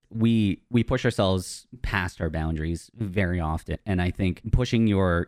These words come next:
comfort zones is a very important thing. And we've seen that from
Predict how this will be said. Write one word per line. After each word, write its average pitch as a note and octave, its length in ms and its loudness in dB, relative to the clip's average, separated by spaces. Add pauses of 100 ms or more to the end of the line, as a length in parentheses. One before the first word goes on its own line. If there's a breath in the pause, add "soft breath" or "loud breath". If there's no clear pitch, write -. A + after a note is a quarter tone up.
comfort A2+ 360 -4
zones A2 360 0 (100)
is F2+ 180 -2
a F2+ 60 -4
very E2+ 280 -2
important E2+ 400 -4
thing. F2+ 320 0
And F#2 160 -2
we've F#2+ 120 -2
seen A2+ 220 0
that F2 200 -2
from E2+ 240 -4